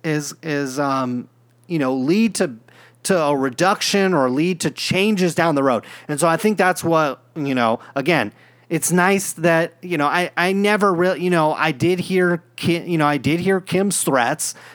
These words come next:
to bombing California, and I think even named specific cities in California. And, and again, maybe some of you guys out there that <laughs> live in,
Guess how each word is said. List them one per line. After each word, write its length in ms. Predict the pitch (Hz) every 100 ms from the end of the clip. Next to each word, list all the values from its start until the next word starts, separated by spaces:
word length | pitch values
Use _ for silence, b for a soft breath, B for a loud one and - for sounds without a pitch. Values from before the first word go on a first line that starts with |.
| B
to 100 | 151
bombing 460 | 117 123 139 170 156
California, 720 | 156 160 156 143 147 156 151
and 80 | 131
I 60 |
think 200 | 147 156
even 320 | 151 131 120 120 B B
named 320 | 135 147 165
specific 600 | - - 123 156 170 165
cities 420 | - 151 180 131
in 140 | 120 120
California. 500 | 131 135 - 160 120
And, 100 | 120
and 240 | 139 120 B B
again, 320 | 165 196 147 117
maybe 240 | 165 220
some 260 | - 220 214
of 60 |
you 220 | 196 262
guys 260 | 208 151 147
out 200 | 147 143
there 260 | 135 202 B B -
that 160 | 156 165
<laughs> 0 |
live 440 | 156 - 214 151
in, 380 | 151 135 127